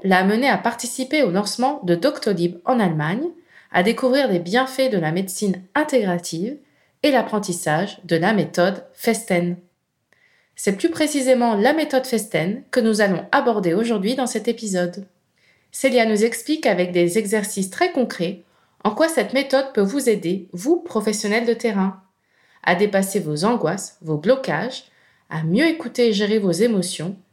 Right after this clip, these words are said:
et enfin, finalement, prendre les bonnes décisions pour vous sentir plus aligné non seulement avec vous-même,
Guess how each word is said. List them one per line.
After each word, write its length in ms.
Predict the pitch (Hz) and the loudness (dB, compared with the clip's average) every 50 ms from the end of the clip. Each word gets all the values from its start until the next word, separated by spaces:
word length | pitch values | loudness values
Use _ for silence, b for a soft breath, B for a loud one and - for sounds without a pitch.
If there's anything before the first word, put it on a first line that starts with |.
| _ _ _ _ | _ _ _ _
et 140 | - 254 226 | 2 2 2
enfin, 400 | 180 170 - - 160 147 185 - - | 2 0 -4 -8 -8 -8 -8 -10 -14
finalement, 600 | - - - 226 208 175 160 156 151 156 - - - | -12 -8 -4 -2 0 0 0 0 -2 -4 -6 -10 -14
prendre 260 | - - - 196 190 | -6 -2 0 2 4
les 60 | 170 160 | 2 2
bonnes 260 | 160 165 233 262 247 | 2 2 2 4 4
décisions 540 | 208 214 208 208 - 180 156 170 165 190 196 | 2 0 -2 -2 -4 -6 -4 -4 -4 -6 -6
pour 160 | - - 180 | -6 -4 -2
vous 100 | 175 175 | 0 0
sentir 400 | 175 - 175 170 165 - 147 - - | 0 0 -2 -4 -4 -6 -8 -8 -10
plus 240 | - - 294 277 | -6 -4 0 2
aligné 380 | 277 262 240 233 214 202 180 170 | 2 2 2 2 2 2 2 0
non 120 | 165 170 | 0 -4
seulement 240 | 170 - - 180 170 | -4 -4 -4 -2 -2
avec 240 | 165 156 160 156 160 | 0 0 -2 -2 -2
vous-même, 400 | 196 269 269 220 196 226 294 | -2 0 2 2 2 2 2